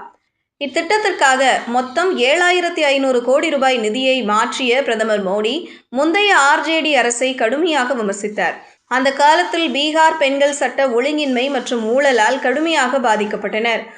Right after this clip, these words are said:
முக்கிய சாலைகள் சேதமடைந்திருந்தன, பாலங்கள் இல்லை. மோசமான உள்கட்டமைப்பு காரணமாக பெண்கள்தான் அதிகம் சிரமப்பட்டனர்.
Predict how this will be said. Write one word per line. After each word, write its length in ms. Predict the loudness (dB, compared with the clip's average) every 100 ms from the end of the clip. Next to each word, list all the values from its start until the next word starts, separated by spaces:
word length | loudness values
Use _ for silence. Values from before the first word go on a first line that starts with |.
| -20 -6
முக்கிய 440 | -4 0 0 2
சாலைகள் 560 | 2 2 2 2 0 0
சேதமடைந்திருந்தன, 920 | 0 0 2 0 0 -2 -2 -2 -2 -2 -4 -12 _
பாலங்கள் 580 | -2 2 4 2 2 0
இல்லை. 560 | 0 0 0 -2 -8 -14
மோசமான 600 | -4 -4 -2 0 2 2
உள்கட்டமைப்பு 720 | 2 0 0 -2 0 -2 -4
காரணமாக 720 | -2 0 0 0 0 0 -2
பெண்கள்தான் 800 | -2 0 0 0 0 0 0 0
அதிகம் 420 | -2 -2 -2 -4 -2
சிரமப்பட்டனர். 680 | -2 -2 -4 -4 -2 -2